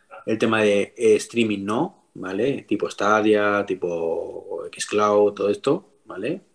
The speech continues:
Pues un tema peliagudo, Luna, que hemos dicho que ahí no tiene razón, ¿vale? Pero en este caso es que, mm,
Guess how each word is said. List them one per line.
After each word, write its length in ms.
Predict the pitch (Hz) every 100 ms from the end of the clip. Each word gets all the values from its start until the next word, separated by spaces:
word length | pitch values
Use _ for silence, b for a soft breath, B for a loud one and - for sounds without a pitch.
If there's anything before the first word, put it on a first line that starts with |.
| _
Pues 440 | - - - - -
un 120 | 120
tema 680 | - - 98 95 92 92 -
peliagudo, 500 | 107 101 98 117 113
Luna, 460 | 117 117 110 127 b b b _ -
que 80 | 101
hemos 140 | 107
dicho 260 | 107 - 135
que 120 | -
ahí 200 | 95 107
no 140 | 110
tiene 180 | 110 95
razón, 320 | 80 - 95 _ _
¿vale? 220 | 95 143 - _ _ _ _ -
Pero 260 | 104 98
en 60 | 101
este 220 | 107 131
caso 440 | 175 - 202 202 -
es 160 | - -
que, 260 | 139 139 -
mm, 480 | 104 98 95 95